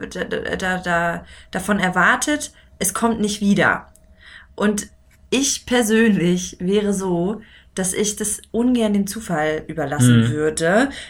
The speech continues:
Speaker 1: Ich habe keine Erfahrungswerte als Braut, ich hab, äh, oder als Brautpaar, ich hab kein Netzwerk, ich,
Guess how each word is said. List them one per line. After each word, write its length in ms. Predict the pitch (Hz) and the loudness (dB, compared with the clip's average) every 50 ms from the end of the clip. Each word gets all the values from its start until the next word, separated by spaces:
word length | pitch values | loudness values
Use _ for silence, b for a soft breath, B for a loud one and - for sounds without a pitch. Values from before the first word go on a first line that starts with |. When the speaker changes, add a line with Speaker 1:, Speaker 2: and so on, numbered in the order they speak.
| B B | B B
Speaker 1:
Ich 160 | - - - | -10 -8 -4
habe 240 | 170 175 196 208 208 | -2 -2 -2 -2 -4
keine 340 | 208 - 190 185 180 180 - | -4 -4 -2 0 0 -2 -2
Erfahrungswerte 720 | - - - 151 156 170 202 208 - - 233 233 233 254 | -4 -8 -8 -8 -6 -6 -6 -4 -2 0 0 0 0 -2
als 220 | - - 240 - - | -4 -4 -4 -6 -10
Braut, 400 | - - 226 233 247 262 262 - - | -8 -6 -4 -2 -2 -2 -4 -6 -10
ich 180 | 185 - - | -10 -8 -8
hab, 320 | 185 185 185 - - - - | -8 -8 -10 -12 -14 -14 -14
äh, 340 | - - - - - - - | -14 -14 -16 -20 -20 -14 -10
oder 140 | - 151 - | -6 -4 -4
als 200 | - 143 - - | -4 -6 -8 -8
Brautpaar, 680 | - 165 165 170 - - - - 160 170 196 240 269 B B B B B B B - | -4 -4 -4 -4 -4 -6 -6 -4 0 2 2 2 0 B B B B B B B -8
ich 160 | - 170 - | -4 0 0
hab 260 | 196 185 185 - - | 0 0 -2 -6 -10
kein 1000 | - - - 180 180 180 180 175 175 175 175 170 170 170 170 170 170 165 170 - - | -10 -4 -2 0 2 2 2 0 0 -2 -2 -2 -2 -2 -4 -4 -4 -6 -6 -8 -6
Netzwerk, 840 | - 175 180 185 208 202 - - - 247 247 247 262 262 262 - | -2 0 0 0 0 -2 -4 -2 0 2 4 4 4 2 0 -4
ich, 240 | - - - - b | -6 -6 -6 -8 b